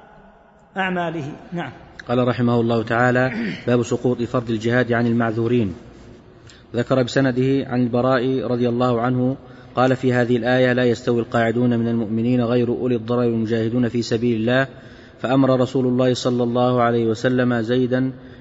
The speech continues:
Speaker 2: فجاء بكتف يكتبها، فشكى إليه ابن أم مك-، ابن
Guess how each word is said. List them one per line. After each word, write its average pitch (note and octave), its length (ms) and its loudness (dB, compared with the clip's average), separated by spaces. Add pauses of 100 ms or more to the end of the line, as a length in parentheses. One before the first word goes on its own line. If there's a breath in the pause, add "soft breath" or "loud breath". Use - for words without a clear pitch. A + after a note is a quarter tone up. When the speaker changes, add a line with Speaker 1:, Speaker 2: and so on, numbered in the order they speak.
(100)
Speaker 2:
فجاء A#2 400 2
بكتف A#2 460 -2
يكتبها، B2+ 760 0 (340 loud breath)
فشكى A#2+ 480 0
إليه B2 400 2 (320)
ابن B2+ 180 2
أم B2 400 2
مك-، A#2+ 140 -6 (340)
ابن B2+ 280 2